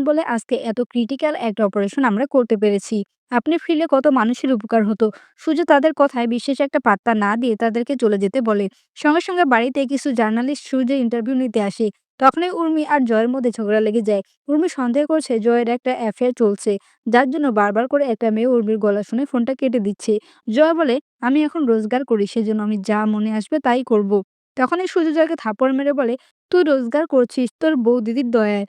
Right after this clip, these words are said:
তখন জয় বলে, "তাহলে এই বাড়িতে আমি আর থাকবো না।" তখন উর্মি বলে, "দাদাই, আপনি তো আমার উপকার করতে গিয়ে আপনার ক্ষতি করে বসলেন।"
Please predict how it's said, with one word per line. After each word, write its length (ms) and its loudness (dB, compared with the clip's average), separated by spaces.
তখন 300 0
জয় 220 2
বলে, 240 -2
"তাহলে 300 0
এই 160 0
বাড়িতে 340 0
আমি 320 -2
আর 120 -6
থাকবো 320 -2
না।" 120 -2
তখন 240 0
উর্মি 240 0
বলে, 260 0
"দাদাই, 340 0
আপনি 260 -2
তো 120 -2
আমার 260 0
উপকার 380 0
করতে 320 0
গিয়ে 240 2
আপনার 300 -2
ক্ষতি 300 0
করে 200 4
বসলেন।" 420 -2